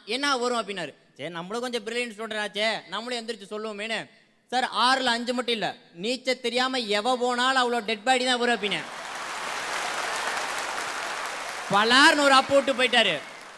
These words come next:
அடுத்து சோசியல் டீச்சர் வந்தாங்க. "பெட்ரோல் எங்கெல்லாம் கிடைக்கும்?" அப்படின்னாங்க. "காசு கொடுத்தீங்கன்னா எல்லா பெட்ரோல் பங்க்லையும் கிடைக்குங்க டீச்சர்" அப்படின்னேன். அவங்களும் பலார்னு ஒரு அப்பு விட்டு போயிட்டாங்க. அடுத்து தமிழ் சரோஜா டீச்சர் உள்ள வந்தாங்க.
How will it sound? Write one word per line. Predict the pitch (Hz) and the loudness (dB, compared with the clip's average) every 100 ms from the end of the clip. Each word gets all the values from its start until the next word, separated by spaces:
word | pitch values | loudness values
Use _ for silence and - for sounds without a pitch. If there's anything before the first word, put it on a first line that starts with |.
| - - | -18 -4
அடுத்து | 190 269 285 269 | -2 -2 -4 -2
சோசியல் | 269 294 285 | 2 2 0
டீச்சர் | 269 247 226 | -4 -2 -2
வந்தாங்க. | 226 247 240 202 151 - - - - | 0 0 0 0 -4 -8 -20 -14 -2
"பெட்ரோல் | 240 247 247 254 240 214 - | -2 0 2 2 2 -2 -16
எங்கெல்லாம் | 208 233 240 233 202 220 | -6 -6 -2 -2 -2 -2
கிடைக்கும்?" | 233 226 214 220 | -2 -4 -4 -6
அப்படின்னாங்க. | 202 190 185 165 - _ _ _ _ | -4 -4 -4 -6 -8 _ _ _ _
"காசு | 175 247 262 | 0 0 -2
கொடுத்தீங்கன்னா | 233 233 208 240 | -6 -6 -4 -4
எல்லா | 233 202 233 233 | -4 -4 -2 -2
பெட்ரோல் | 202 220 240 | -2 -4 -4
பங்க்லையும் | 240 240 208 | -4 -4 -4
கிடைக்குங்க | 214 233 240 | -4 -4 -4
டீச்சர்" | 214 190 202 190 | -4 -2 -2 -2
அப்படின்னேன். | 185 156 - - - - - - - - - | -4 -6 -8 -18 -20 -20 -20 -20 -20 -14 0
அவங்களும் | 175 247 269 285 226 | 2 4 6 4 4
பலார்னு | 233 247 269 | 4 4 4
ஒரு | 262 | 4
அப்பு | 240 240 247 | 2 4 0
விட்டு | 233 220 | 0 -2
போயிட்டாங்க. | 208 190 156 - - | -2 -2 -4 -8 -6
அடுத்து | 190 247 240 | -2 -2 -2
தமிழ் | 226 226 254 233 | -2 -2 -2 -2
சரோஜா | 226 254 247 233 | 0 0 0 -2
டீச்சர் | 214 214 | -4 -4
உள்ள | 233 | -2
வந்தாங்க. | 226 214 196 160 | -2 -2 -4 -4